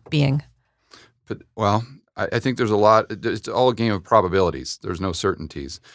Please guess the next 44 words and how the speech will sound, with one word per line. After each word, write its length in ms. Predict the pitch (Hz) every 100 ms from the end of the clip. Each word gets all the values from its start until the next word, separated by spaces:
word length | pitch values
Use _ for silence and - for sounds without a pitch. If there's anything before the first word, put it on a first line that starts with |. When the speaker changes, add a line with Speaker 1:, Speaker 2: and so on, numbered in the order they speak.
| _ -
Speaker 2:
But 80 | 98
I 60 |
think 160 | 107 92
one 320 | 98 113 113
probability 840 | - 98 104 92 95 113 127 90
could 320 | 82 - 165 180
be 140 | 80
if 100 | 76
they 120 | 85
start 260 | 87 92 80
to 60 | 85
ban 340 | 90 92 85
cash, 520 | - 113 107 95 -
which 200 | - -
I 120 | 82
think 200 | 82 90
they 120 | 87 104
will, 320 | 82 76 107 _ _ _ _ -
then 320 | 98 101 85
we, 260 | 101 98 90
uh, 200 | 92 87 85
if 100 | 95
you 120 | 101
look 200 | 101 104
at 100 | 101
the 80 | 87
Banking 400 | 80 101 104 101
for 180 | 80 82
All 300 | 90 113 110
Act, 300 | 76 73 -
that's 180 | 90 -
basically 540 | 101 113 - 78 85
where 220 | 85 85
we 320 | 82 92 110 107
have 380 | 104 92 90 85
accounts 680 | - - 98 82 73 - _ -
with 240 | 92 -
the 80 | 85
Federal 260 | - 82 78
Reserve. 560 | 78 85 95 69 - _ _ _ _ _ -
If 140 | 95
we, 240 | 92 120 135
the 100 | 120
people, 520 | - 135 - 73